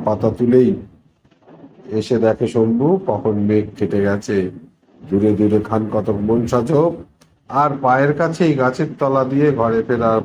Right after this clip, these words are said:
পথ। মুখ তুলে বুক ফুলিয়ে দৌড়ে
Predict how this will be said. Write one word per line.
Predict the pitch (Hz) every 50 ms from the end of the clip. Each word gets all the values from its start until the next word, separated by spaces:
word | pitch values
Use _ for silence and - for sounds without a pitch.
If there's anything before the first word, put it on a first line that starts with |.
| - 113
পথ। | 113 110 113 110 98 87 - - - - - _ - _ _ - _ _ - - - - - - -
মুখ | 98 113 110 - - -
তুলে | 117 110 107 110 110 110 95 87
বুক | 101 - - - - - -
ফুলিয়ে | - 123 123 131 127 123 110 95 92 - - - _ - _ _ _ _ _ _ - - -
দৌড়ে | 101 110 120 127 127 127 127 127 127 123 117 117